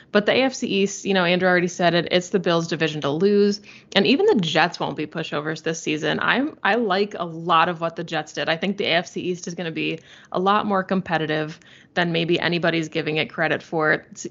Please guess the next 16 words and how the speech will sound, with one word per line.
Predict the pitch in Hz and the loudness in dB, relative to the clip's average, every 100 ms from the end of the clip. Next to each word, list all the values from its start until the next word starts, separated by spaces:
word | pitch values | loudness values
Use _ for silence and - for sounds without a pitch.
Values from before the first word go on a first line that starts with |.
| - | -2
easy | 180 175 175 | 0 4 4
to, | 170 160 - | 4 2 0
you | |
know, | 170 160 | -2 -2
kinda | 180 170 165 | -2 -2 0
go, | 180 160 156 - - - - | 2 4 2 -2 -12 -16 -6
you | 165 | -2
know, | 160 | 0
five | 156 - 160 165 | -2 0 0 0
hundred | 190 170 160 156 160 170 - - | -2 0 2 0 -2 -8 -16 0
in | 185 | 2
that | 175 160 | 4 2
division | 175 165 165 160 156 | 0 -2 -2 -2 -4
this | 165 - | -6 -6
year. | 156 156 165 | -2 -2 -2
So | - 151 160 | -2 -2 -2